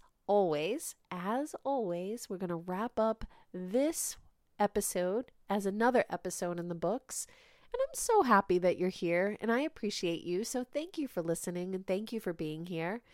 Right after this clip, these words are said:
And remember, wherever you are today, let's make this one day meaningful.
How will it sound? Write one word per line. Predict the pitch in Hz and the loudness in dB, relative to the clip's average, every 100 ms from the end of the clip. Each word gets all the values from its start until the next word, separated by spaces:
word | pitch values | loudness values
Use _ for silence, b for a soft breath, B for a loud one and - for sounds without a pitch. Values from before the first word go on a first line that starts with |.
| B B B | B B B
And | 240 247 | -6 -4
remember, | 262 240 202 190 180 165 170 | -4 -2 -2 0 0 0 -2
wherever | 190 208 - 233 247 254 | -4 -4 -6 -6 -4 -4
you | 226 185 | -2 0
are | 170 | 0
today, | 170 - 156 151 160 - b b b - | -2 -4 -4 -2 -6 -8 b b b -8
let's | 311 - | -8 -4
make | 330 330 - | -4 -4 -6
this | 226 277 277 240 | 0 0 2 -4
one | 262 302 277 | -6 -6 -2
day | 220 208 208 | 0 2 0
meaningful. | 208 262 294 185 - 156 90 | -4 -6 -6 -6 -10 -10 -10